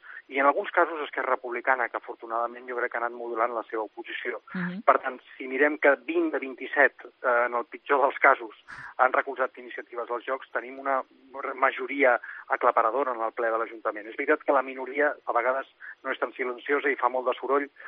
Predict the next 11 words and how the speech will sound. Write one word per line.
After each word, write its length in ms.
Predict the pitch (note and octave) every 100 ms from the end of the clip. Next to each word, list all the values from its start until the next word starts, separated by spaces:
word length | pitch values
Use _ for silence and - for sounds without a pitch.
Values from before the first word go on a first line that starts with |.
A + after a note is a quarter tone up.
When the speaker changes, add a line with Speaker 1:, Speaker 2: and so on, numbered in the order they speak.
| - -
Speaker 1:
però 140 | B2+
afortunadament 720 | - B2 C3+ C#3 C#3 C3 C3+
no 160 | B2+ B2
ha 60 |
aconseguit 440 | B2+ B2 A2 A#2 A#2
el 100 | A#2
seu 120 | B2
objectiu, 440 | A2 A2+ - D3
que 120 | C3+ A#2+
era, 240 | B2 C3 - - -
eh, 360 | B2+ A#2+ A2 A2